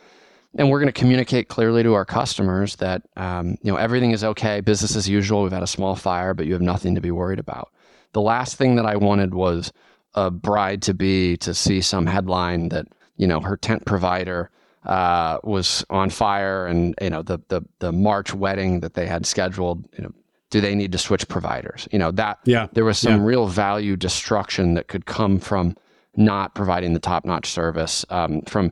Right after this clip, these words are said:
Speaker 1: just rumors getting out in the Dallas market that we were closed for business.
Speaker 2: Yeah.
Speaker 1: So suddenly I found this was, uh, uh, you know, and it was certainly not something that I realized at the moment, but looking back on, you know, people rallying behind this central,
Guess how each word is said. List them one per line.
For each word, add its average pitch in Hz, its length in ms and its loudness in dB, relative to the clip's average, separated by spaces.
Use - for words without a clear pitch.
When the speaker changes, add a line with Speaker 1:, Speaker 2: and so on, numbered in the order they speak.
Speaker 1:
just 113 160 0
rumors 104 480 4
getting 90 220 0
out 82 160 -2
in - 40 -8
the 85 60 -6
Dallas 78 380 -2
market 80 360 -4
that 76 120 -6
we 80 100 -6
were 78 140 -8
closed - 260 -6
for - 120 -10
business. - 440 -6
Speaker 2:
Yeah. 113 160 6
Speaker 1:
So 117 160 2
suddenly 165 560 2
I 113 160 0
found 110 480 -2
this 117 200 0
was, 107 280 2
uh, 90 320 0
uh, - 200 -6
you 104 160 2
know, 92 140 4
and 104 100 4
it 104 100 0
was 113 120 0
certainly 120 360 2
not 104 300 0
something 110 300 4
that 98 100 4
I 95 60 2
realized 107 540 2
at - 80 -6
the 104 60 2
moment, 113 400 4
but 110 140 4
looking 110 360 2
back 98 340 -2
on, 92 460 2
you 104 60 0
know, 95 80 0
people 123 440 2
rallying 104 580 0
behind 95 440 2
this 90 140 2
central, 95 580 2